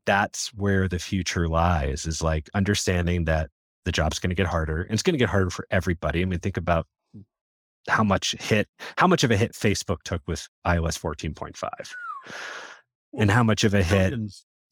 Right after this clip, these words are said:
Speaker 1: really not a hit on email, but, you know, the, the mail privacy protection is
Speaker 2: Yeah.
Speaker 1: having an impact.
Speaker 2: Yeah.
Speaker 1: But I think it's, it's forcing marketers to focus on what matters,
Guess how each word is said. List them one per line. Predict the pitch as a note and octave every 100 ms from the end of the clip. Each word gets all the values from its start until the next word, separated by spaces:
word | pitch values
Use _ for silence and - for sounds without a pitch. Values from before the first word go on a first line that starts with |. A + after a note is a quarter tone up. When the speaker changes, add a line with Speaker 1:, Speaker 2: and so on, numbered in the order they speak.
| G3
Speaker 1:
really | A#3 F#3 C3+
not | B2 A#2+ A#2
a | A2
hit | G#2 G2 -
on | F#2+ F#2+
email, | G#2 G2 F2+ F2
but, | F#2+ F2+ -
you | B2
know, | F#2+ F2+
the, | A2+ B2 A#2+ - C#3 - _ _ _ _
the | - C3 C3 C3 - _ _ _ -
mail | C#3 D3
privacy | C3+ A#2+ A#2 G#2+ A2
protection | G2+ G2+ - F#2+ - - G2 F2+ F2+ F2
is | - B2+
Speaker 2:
Yeah. | -
Speaker 1:
having | A2 A#2+ A#2+
an | F2+
impact. | D#2+ - D2 E2+ - -
Speaker 2:
Yeah. | G#3 B3+ -
Speaker 1:
But | D#3
I | D#3
think | F#3 E3
it's, | - - - _ _ _ -
it's | F#3 -
forcing | - - E3+ E3 - D3+ C3+ A#2+ - _ _ _ _ _ _ -
marketers | A#2+ B2 A2+ A#2 G#2+ G2+
to | -
focus | - G#2+ - G#2+
on | F#2+
what | F2
matters, | F2+ E2 - - -